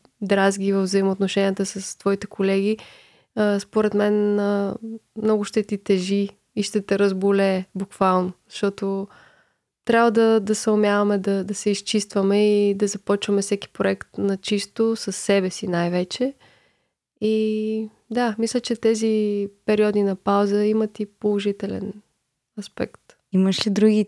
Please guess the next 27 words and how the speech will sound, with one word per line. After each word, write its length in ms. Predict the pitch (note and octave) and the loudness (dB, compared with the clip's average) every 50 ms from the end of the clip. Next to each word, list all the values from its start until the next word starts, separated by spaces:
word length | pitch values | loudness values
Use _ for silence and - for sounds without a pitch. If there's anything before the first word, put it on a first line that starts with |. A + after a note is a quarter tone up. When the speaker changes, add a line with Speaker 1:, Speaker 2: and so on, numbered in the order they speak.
| - _ | -2 _
Speaker 2:
трикчета 580 | - G3 G#3 - - - - G3+ - - - | 0 0 0 0 0 -2 -2 -2 0 0 2
и 100 | F3+ F3+ | 2 2
хобита, 580 | E3 - - E3+ F3 E3 F3 E3 - - F3+ E3 | 0 0 0 0 2 4 2 2 2 2 2 4
освен 480 | E3 E3 - - - E3 D#3 D#3 D#3+ | 4 2 0 0 0 0 0 2 0
сладкарниците 920 | D3+ - - D#3+ D#3 C#3+ - - F3 D#3 D#3 E3 E3 E3 - - - - | -2 -2 -4 -4 -4 -4 -2 0 2 2 4 4 2 2 0 -2 -2 0
и 40 | F3 | 0
тези 280 | D#3+ - E3+ E3 D#3 E3+ | 2 2 2 2 2 2
неща, 300 | D#3+ D3+ D#3 - - - | 0 0 -2 0 2 2
Speaker 1:
Мгм. 60 | - - | 4 4
Speaker 2:
които 240 | - G#3 G3 - G#3+ | 4 4 4 4 2
ти 120 | E3 - E3+ | 2 2 0
помагат 600 | - - F#3+ F3+ F3 E3+ E3 D#3+ D#3+ E3 D#3+ - | 2 2 4 4 4 4 2 0 0 -2 -4 -6
в 100 | - - - | -12 -14 -6
тия 160 | - D#3+ D#3 | -4 -4 -4
периоди? 720 | D#3 - - D3+ D3+ D3 D3 D3 D#3 D3+ D#3 D#3+ E3 D#3+ _ _ _ _ _ _ - | -4 -6 -4 -4 -2 -2 -2 -2 -2 -4 -6 -6 -8 -12 _ _ _ _ _ _ -6
Speaker 1:
Да, 300 | A3 G#3 G#3 G3+ G3 G3 | -2 0 2 2 2 2
правенето 440 | - G3+ G#3+ A3 A3+ A3+ A3 - | 2 2 2 4 2 2 2 0
на 100 | A3 G#3 | 0 0
сладки 340 | G3 - A3 G#3+ G#3+ - - G#3 | 0 0 0 -2 0 -2 -2 -2
неща 320 | G3+ G3 - - A3 G#3+ | -2 -2 -2 -2 0 0
определено 440 | G#3+ - - G#3 G3+ G3+ G3+ G3+ G3+ | 0 0 0 0 2 2 2 2 2
ме 100 | G3+ G3 | 2 0
разтоварва. 760 | G3 F#3+ - - - F#3 F3+ F3+ F3 F3+ F3+ F#3 G3+ A#3 B3+ C4 - - - - - _ _ _ _ _ _ _ _ | 0 -4 -6 -8 -8 -2 0 0 2 2 2 2 2 2 0 -2 -6 -14 -20 -20 -20 _ _ _ _ _ _ _ _
Също 280 | - A#3+ A#3+ A3+ - G#3 | 0 2 2 2 0 -4
така, 340 | - - - - G#3+ A3 | -6 -4 0 2 4 4
високоинтензивните 1040 | A3 A3 G#3+ A3+ A3 A3 - G#3+ G#3 G3 G#3 G#3 G#3 G3 G3+ G#3 G#3 G3+ G3 - F#3+ | 4 4 2 2 2 2 2 0 2 2 2 2 4 4 2 2 2 2 2 0 -4
тренировки 1400 | - - F#3+ F#3 F#3 F#3 F#3 F#3 F3 F3+ - - - - G3+ G#3 A3 A#3 A#3 A#3 A#3 A3+ A3 A3 G#3+ G#3 G#3 G#3+ | -4 -4 -2 -2 -2 -2 -2 -2 -2 -4 -6 -12 -8 -4 -2 0 0 0 0 -2 -2 -2 -4 -4 -6 -6 -8 -12